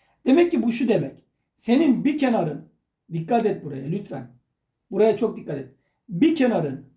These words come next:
bir olabilirken diğer kenarın seksen olabilir demek. E, dolayısıyla çevresi ne olur? Bak burada da çevreyi bulalım. Nasıl bulacağım?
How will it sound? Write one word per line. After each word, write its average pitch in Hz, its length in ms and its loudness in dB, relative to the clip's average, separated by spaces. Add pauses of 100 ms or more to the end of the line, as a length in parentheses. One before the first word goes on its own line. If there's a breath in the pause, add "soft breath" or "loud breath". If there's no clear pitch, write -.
(240)
bir 202 320 2
olabilirken 220 880 -4 (460)
diğer 277 320 4
kenarın 226 320 -2
seksen 262 500 -4
olabilir 165 420 -4
demek. 127 220 -14 (640)
E, 165 120 -6
dolayısıyla 254 540 2
çevresi 240 460 0
ne 277 40 0
olur? 196 260 0
Bak 165 200 -8
burada 202 200 -6
da 254 100 -6
çevreyi 180 420 -2
bulalım. 135 260 -10 (1600)
Nasıl 240 240 0
bulacağım? 180 480 -2